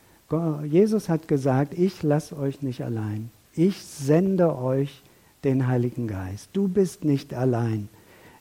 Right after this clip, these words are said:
Der Heilige Geist ist der Helfer. Und wenn du,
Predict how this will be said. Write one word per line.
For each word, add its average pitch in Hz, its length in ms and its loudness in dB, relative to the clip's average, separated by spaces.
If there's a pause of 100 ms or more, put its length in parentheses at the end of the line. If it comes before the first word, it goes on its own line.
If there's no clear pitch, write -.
Der 135 200 4
Heilige 175 500 6
Geist 156 520 4
ist 151 300 -4
der 139 180 4
Helfer. 120 600 -2 (500)
Und 147 140 0
wenn 196 180 6
du, 214 380 8